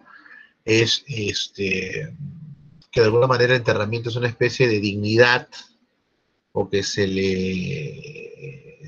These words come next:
se le elabora, se direcciona hacia un grupo de personas o personas que se consideran dignos de enterramiento. Eso también hay toda una, eh, ahí,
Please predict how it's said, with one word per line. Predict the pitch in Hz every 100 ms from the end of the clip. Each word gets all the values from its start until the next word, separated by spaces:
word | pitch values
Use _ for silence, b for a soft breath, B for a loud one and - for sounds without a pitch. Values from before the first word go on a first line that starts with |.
| 110
se | - - 110 101
le | 101 98 95 92 90 101
elabora, | 104 101 110 135 147 127 131 147 b b b
se | -
direcciona | 104 98 95 131 127 131 127 101
hacia | 104 104 - 101
un | 104 113
grupo | 120 127 127
de | 113
personas | 92 98 - 127 120
o | 107
personas | 107 123 120 127 - B B B
que | -
se | 127 135
consideran | 110 104 - 110 117 110
dignos | 147 196 131 107
de | 101
enterramiento. | 92 98 92 98 107 98
Eso | 113 131
también | 120 123 120
hay | 120
toda | - 123 120 120
una, | 123 123 120 117 110 107 104 104 - _ _ _ _ _ _ _ _ _ -
eh, | 104 104 98 95 92 90 -
ahí, | 92